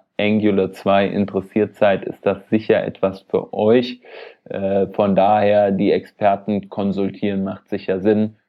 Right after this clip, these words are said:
Guckt euch das an, kauft ein Ticket und, äh, lernt Angular zwei.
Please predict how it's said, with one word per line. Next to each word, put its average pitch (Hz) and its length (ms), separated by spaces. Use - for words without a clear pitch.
Guckt - 260
euch 104 140
das 98 220
an, 139 400
kauft 113 360
ein 202 180
Ticket - 520
und, 104 540
äh, 98 380
lernt 98 440
Angular 95 460
zwei. 90 460